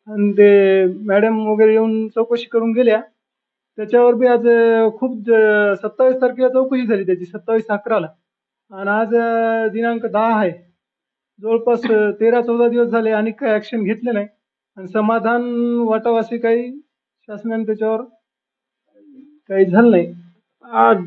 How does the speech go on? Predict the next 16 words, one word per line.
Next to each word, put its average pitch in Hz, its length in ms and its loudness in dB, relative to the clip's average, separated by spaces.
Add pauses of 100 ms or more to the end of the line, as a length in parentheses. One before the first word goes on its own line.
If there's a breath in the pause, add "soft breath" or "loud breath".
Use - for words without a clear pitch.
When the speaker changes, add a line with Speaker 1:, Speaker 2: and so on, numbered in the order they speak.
(220)
Speaker 2:
तुमच्या 240 320 6
गावात 247 260 4
सिरंजनी 262 480 2
येथे 269 180 0
ज्यावेळेस 240 400 2
जे 262 120 2
तक्रार, 240 560 -2
तक्रार, 214 400 -4
चौकशी 226 440 -2
करण्यासाठी 240 460 -2
जे, 254 120 0 (220)
अ, 214 200 -6 (280)
तहसीलमधून 247 540 -2
अधिकारी 233 460 0
आले 254 120 2
होते, 226 320 -2